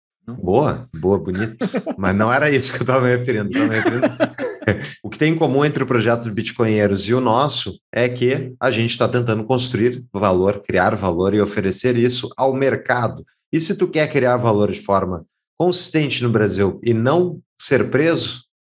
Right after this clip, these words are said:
Speaker 2: tu precisa <laughs> abrir no C N P J, né? E é isso que a gente fez através da nossa parceira, a D B I Contabilidade,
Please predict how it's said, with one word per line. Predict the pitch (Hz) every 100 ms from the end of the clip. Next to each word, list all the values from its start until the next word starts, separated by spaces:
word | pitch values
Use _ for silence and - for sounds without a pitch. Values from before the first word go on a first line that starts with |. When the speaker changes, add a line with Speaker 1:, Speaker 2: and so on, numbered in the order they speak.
| _ _
Speaker 2:
tu | 123
precisa | 123 127 - - 139 165 135 160 156
<laughs> | -
abrir | 117 113 123
no | 123
C | 117 123
N | 117
P | 127 127
J, | 110 104 104 82
né? | 78 117 - _ -
E | 127
é | 107
isso | 104 -
que | 120
a |
gente | 117 117
fez | - 135 135 - -
através | 123 120 113 107 107
da | 110
nossa | 110 117
parceira, | 117 95 - 113 120
a | -
D | 107 92 127
B | 160 135 127
I | 127
Contabilidade, | 123 117 110 92 92 101